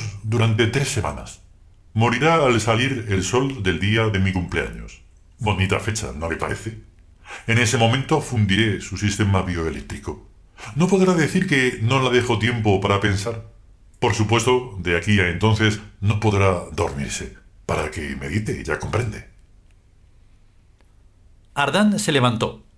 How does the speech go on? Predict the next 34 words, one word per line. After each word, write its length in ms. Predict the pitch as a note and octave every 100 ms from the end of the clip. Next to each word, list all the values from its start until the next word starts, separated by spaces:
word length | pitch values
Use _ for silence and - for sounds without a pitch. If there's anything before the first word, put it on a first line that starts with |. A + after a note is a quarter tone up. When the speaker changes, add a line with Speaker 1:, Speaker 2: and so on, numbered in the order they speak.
| _
Speaker 2:
Su 260 | - G#2+
alta 260 | C3 B2 B2+
figura 420 | B2 A2+ C3+ C#3
se 200 | B2+ A#2+
destacó 420 | G#2+ G#2 G#2+ C#3
contra 340 | A#2+ F#2 F2+ G2
el 80 | G2
blanco 300 | B2 B2 A#2+
fondo 400 | - C3 D3 D#3 -
de 160 | G#2 G#2
gasas 380 | C#3 C3 G2 -
que 120 | G#2+
cubría 340 | G#2+ G#2 A#2
la 140 | G#2 -
puerta 300 | A2 - G2
del 140 | F#2+
balcón, 440 | F#2+ F#2+ B2 A2+ - -
en 100 | -
la 100 | G2+
primera 360 | G#2 A2+ A#2+ A2+
planta 440 | A#2+ C3 C3 C3+ A#2+
del 180 | A2+ F#2+
ministerio. 580 | G2 F2+ - C2+ C2 - _ _ _ - -
A 100 | C3
través 440 | C3 E3 C3 A#2
de 80 | A2+
las 200 | A2 A2
transparencias, 720 | D#3 D#3 - B2+ B2 C3 B2+ - - -
mudos 380 | A2+ D3+ B2+ A2+
diminutos 500 | A#2 A2 - C3+ -
automóviles 720 | A2+ G#2+ A2 B2+ C3 C3+ C#3 - -
bordeaban 540 | A2 G#2 A2 A2+ A2+
la 100 | G#2+
plaza. 340 | G#2+ B2 A2+